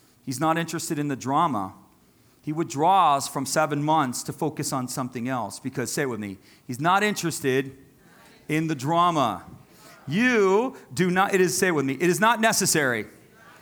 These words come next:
for me to live by the noise of the world.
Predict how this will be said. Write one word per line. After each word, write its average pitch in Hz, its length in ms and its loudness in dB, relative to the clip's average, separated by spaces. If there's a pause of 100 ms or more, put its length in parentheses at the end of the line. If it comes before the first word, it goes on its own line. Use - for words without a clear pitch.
(240)
for 185 140 2
me 220 200 2
to 226 160 0
live 156 680 0 (480)
by 180 160 4
the 190 120 2
noise 185 320 4
of 175 120 2
the 170 80 4
world. 170 520 2